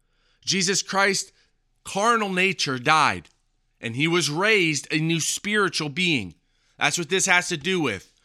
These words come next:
Putting to death the carnal nature and living your life through the prism of the Spirit, which you are.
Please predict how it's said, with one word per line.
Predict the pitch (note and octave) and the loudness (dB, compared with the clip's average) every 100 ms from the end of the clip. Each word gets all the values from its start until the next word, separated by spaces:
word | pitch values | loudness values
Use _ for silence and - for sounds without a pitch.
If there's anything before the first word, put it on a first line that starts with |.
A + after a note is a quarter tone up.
| _ - - | _ -20 -18
Putting | - G#3 A3 | 0 2 4
to | G#3 | 2
death | D#3+ G3 G#3+ - | 2 2 2 0
the | E3 | -6
carnal | - F#3 F#3 E3+ | -2 0 2 2
nature | E3 F#3+ G#3 A#3 A#3 A#3 - - | 2 2 2 0 0 -4 -14 -4
and | D#3 D#3 | -2 2
living | D#3+ G#3 G#3 F3+ D3+ D3+ - | 2 4 2 2 0 -4 -8
your | C3+ F3+ G#3 | -2 0 0
life | G3 G#3 D#3+ - | 2 2 0 -2
through | F3 F3 | -6 -2
the | G3 | -4
prism | - G3+ A3+ D3+ C#3+ D3+ | -4 -2 0 0 -4 -2
of | D3+ | -6
the | C#3+ | -4
Spirit, | D#3 - G#3 F#3+ B2 F2 - _ - | -4 -4 -4 -2 -4 -6 -18 _ -8
which | C3+ - | -4 -2
you | F3 E3+ | -2 -2
are. | F3 F#3 A#2 E2+ | 0 2 0 -4